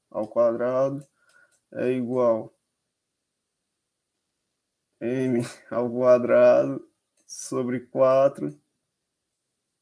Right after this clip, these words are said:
é, vezes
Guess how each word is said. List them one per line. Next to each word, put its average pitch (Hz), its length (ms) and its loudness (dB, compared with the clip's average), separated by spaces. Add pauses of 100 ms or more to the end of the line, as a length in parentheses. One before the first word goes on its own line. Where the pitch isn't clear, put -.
(1500)
é, 127 720 -2
vezes 135 640 -4